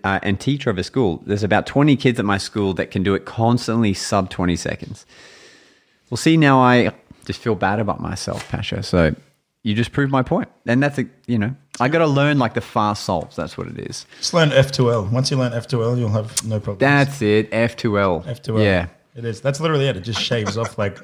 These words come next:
Speaker 2: a minute <laughs> of your solve. It's insane.
Speaker 1: Ah,
Speaker 2: What about you,
Speaker 1: that's
Speaker 2: Doug? How
Speaker 1: all right.
Speaker 2: fast can you solve a cube while you're sitting there chuckling away, huh?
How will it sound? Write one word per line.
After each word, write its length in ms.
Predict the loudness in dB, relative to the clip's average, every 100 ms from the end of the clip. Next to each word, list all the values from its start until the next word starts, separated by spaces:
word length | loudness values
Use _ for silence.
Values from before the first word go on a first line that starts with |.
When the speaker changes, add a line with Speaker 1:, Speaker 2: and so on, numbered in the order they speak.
| -4
Speaker 2:
a 60 |
minute 340 | 0 0 -2 -2
<laughs> 120 | -4
of 100 | -4
your 80 | 0
solve. 420 | 0 0 -2 -6
It's 140 | -10 -6
insane. 460 | -6 -6 -6 -8 -10 _ _ -20 -20 _ _ _ _ _ _ _ _ _ _ _ _ _ _ _ _ _ _ -4
Speaker 1:
Ah, 720 | 0 2 2 0 -4 -12 -14 -4
Speaker 2:
What 100 | -2
about 100 | 0
you, 120 | 0
Speaker 1:
that's 80 | 2
Speaker 2:
Doug? 120 | 2
How 80 | 2
Speaker 1:
all 60 |
right. 60 | 2
Speaker 2:
fast 200 | 0 0
can 100 | -2
you 100 | 0
solve 280 | 0 -2 -2
a 40 |
cube 260 | -4 -2 -2
while 100 | -4
you're 60 |
sitting 280 | -4 -6 -4
there 120 | -6
chuckling 420 | -4 -4 -2 0 2
away, 260 | 2 2
huh? 200 | 2 2